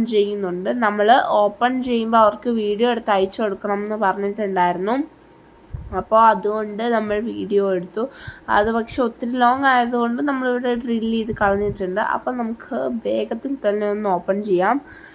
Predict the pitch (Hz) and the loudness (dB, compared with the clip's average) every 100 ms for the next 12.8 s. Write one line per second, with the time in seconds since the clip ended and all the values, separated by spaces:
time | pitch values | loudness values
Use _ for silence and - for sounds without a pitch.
0 | - - 269 285 302 - 277 294 330 - | -20 -6 0 4 4 4 2 4 2 0
1 | - 233 247 254 302 311 285 294 294 240 | 2 6 6 6 4 2 4 2 4 4
2 | 240 254 277 294 277 240 - 277 262 269 | 6 4 2 0 0 -2 -2 2 4 4
3 | 247 240 247 294 330 311 269 269 269 269 | 2 0 0 2 4 4 4 4 2 2
4 | 269 240 254 254 247 233 185 233 269 - | 2 2 2 -2 -2 -2 0 -2 -2 -4
5 | 233 233 302 294 302 285 262 285 285 262 | -6 -4 -4 -2 -2 -2 0 0 0 0
6 | 247 247 254 269 285 214 233 247 - - | 0 -2 -4 -2 4 8 8 6 2 2
7 | 208 190 233 311 - - - - 269 240 | 2 4 2 2 0 -18 -20 -6 -4 -2
8 | - 330 320 226 226 247 254 247 277 247 | 4 4 4 2 -4 -6 -2 6 6 8
9 | 196 196 247 262 254 - 285 277 247 226 | 4 4 0 -2 -4 0 2 4 4 4
10 | 202 - 269 269 262 262 - 208 208 220 | 2 -4 -2 2 2 0 2 2 4 2
11 | 220 214 214 - - 208 208 202 233 233 | 0 -2 -4 -4 -4 0 2 2 2 0
12 | - 294 311 330 277 269 269 277 | 2 2 4 4 4 4 4 4